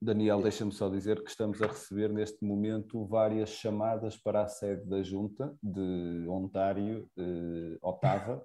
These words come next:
eh, e, e de outras localidades, Montreal, nomeadamente, de pessoas a saber como é que podem, eh, aceder ao chapéu. Portanto, teremos também de, de operacionalizar isso depois, mais tarde,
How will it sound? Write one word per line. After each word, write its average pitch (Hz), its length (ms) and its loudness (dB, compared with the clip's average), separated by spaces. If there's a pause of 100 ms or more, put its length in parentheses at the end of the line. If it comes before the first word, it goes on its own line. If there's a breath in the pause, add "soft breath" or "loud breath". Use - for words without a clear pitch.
(140)
eh, 82 580 -6 (840)
e, 95 560 2
e - 20 0
de 87 80 -2
outras 104 260 2
localidades, 95 540 2
Montreal, 107 840 4
nomeadamente, 90 800 0
de - 100 -6
pessoas 110 440 2
a 104 60 -2
saber 110 280 2
como 113 140 -2
é 110 60 2
que 113 120 -10
podem, 110 460 4
eh, 90 340 -4
aceder 98 440 -4
ao 95 100 -4
chapéu. 85 400 -8
Portanto, 98 580 -6 (140)
teremos 104 300 2
também 110 340 4
de, 104 140 4
de 101 140 0
operacionalizar 107 960 2
isso 117 280 -2
depois, 120 320 -2
mais 123 200 -2
tarde, 110 300 4